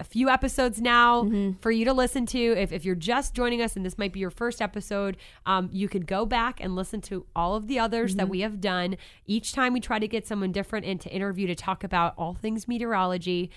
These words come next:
Speaker 1: um, several different ways that you can listen to this. So whether that is on Stitcher,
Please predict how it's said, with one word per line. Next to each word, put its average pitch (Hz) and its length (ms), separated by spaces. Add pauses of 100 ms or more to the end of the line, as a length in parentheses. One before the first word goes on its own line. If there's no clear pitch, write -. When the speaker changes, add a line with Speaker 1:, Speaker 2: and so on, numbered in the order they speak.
(280)
Speaker 1:
um, 165 280
several 226 400
different 220 320
ways 185 320
that 143 140
you 180 160
can 170 220
listen 165 360
to 247 140
this. 262 340
So 175 460
whether 170 380
that 165 260
is 175 220
on 151 280
Stitcher, 254 560